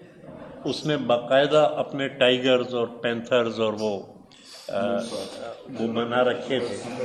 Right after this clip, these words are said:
अ, थंडर स्क्वाड, कि जो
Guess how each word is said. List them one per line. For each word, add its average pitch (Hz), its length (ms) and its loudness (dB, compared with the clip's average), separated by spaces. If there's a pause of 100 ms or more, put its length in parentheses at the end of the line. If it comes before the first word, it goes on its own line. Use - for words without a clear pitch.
(600)
अ, 113 320 -6
थंडर 139 340 2
स्क्वाड, 110 380 0 (560)
कि 127 100 0
जो 123 340 0